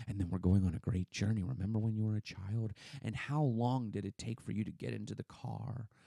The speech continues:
and mom and dad would drive you to the mall? Twenty minutes was an eternity. And then when you hit seventeen,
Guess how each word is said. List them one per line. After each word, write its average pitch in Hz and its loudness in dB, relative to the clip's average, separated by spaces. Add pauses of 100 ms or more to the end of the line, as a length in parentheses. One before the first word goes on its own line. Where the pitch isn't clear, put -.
(280)
and 101 -2
mom 110 2
and 101 -2
dad 101 -2
would - -6
drive 104 0
you 101 0
to - -4
the - -4
mall? 92 -4 (1040)
Twenty 113 -6
minutes 95 -10
was 95 -10
an 95 -14
eternity. - -4 (1600)
And 85 -16
then 87 -8
when 87 -8
you 87 -10
hit 87 -10
seventeen, 87 -6